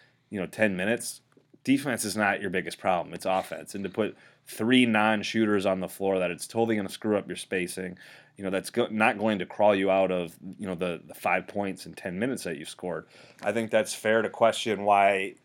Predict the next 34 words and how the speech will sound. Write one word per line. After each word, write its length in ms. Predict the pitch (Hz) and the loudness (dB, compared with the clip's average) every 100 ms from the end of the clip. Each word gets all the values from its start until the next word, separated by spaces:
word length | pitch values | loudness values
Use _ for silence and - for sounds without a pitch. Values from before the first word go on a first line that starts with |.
| _ | _
why 300 | 117 104 104 | 0 2 2
that 200 | 104 - | 0 -4
decision 440 | 92 73 107 101 85 | -6 -8 -8 -6 -8
was 140 | 80 | -8
made. 360 | 90 95 82 85 - - _ _ _ | -10 -8 -8 -10 -14 -20 _ _ _
But 380 | 113 98 92 - _ _ _ | 2 4 4 -2 _ _ _
there's 280 | - 123 113 | -6 -2 4
only 260 | 127 143 123 | 6 6 4
so 260 | - 120 | 2 2
many, 200 | 123 120 | 2 0
and, 340 | 107 120 113 - - | 0 -2 -2 -6 -8
you 120 | 120 | 0
know, 80 | 110 | 4
I, 220 | 104 101 - | 4 4 2
I 80 | |
asked 300 | 107 90 107 | 4 4 2
Steve 240 | - 107 101 | 0 -2 -2
about 260 | 85 85 | -2 -2
it, 80 | 90 | -2
and 100 | 87 | -2
he 120 | 98 | -6
said, 320 | 95 98 85 87 | -2 0 0 -4
you 80 | 95 | -8
know, 220 | 87 87 _ | -8 -10 _
"We're 100 | 101 | -6
down 240 | 92 90 95 | -2 0 0
by 140 | 92 | 0
thirteen 420 | - 95 - 92 | -2 -8 -10 -14
points. 380 | 85 - 95 87 | -10 -6 -6 -6
We 60 | 87 | -6
gotta 160 | 85 | -6
try 180 | 82 90 | -4 -6
something." 340 | 82 101 - 78 | -6 -10 -10 -8
That's, 300 | 87 - - | -6 -6 -8